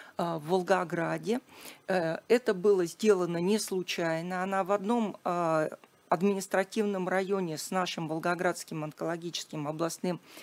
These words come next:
диспансером. Это позволило нам контролировать ситуацию с первого дня вот до нынешнего дня, а оказывать не только методическую помощь, но и всякую помощь.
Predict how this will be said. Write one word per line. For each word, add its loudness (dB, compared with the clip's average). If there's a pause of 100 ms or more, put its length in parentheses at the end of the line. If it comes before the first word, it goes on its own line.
(160)
диспансером. -2 (220)
Это -2
позволило 2
нам 0 (100)
контролировать 2
ситуацию 0
с -12
первого 2
дня 0
вот -6
до 0 (200)
нынешнего 0
дня, -4 (540)
а 6
оказывать 0
не 4
только 2
методическую 2
помощь, 2
но 4
и 0
всякую 2
помощь. 0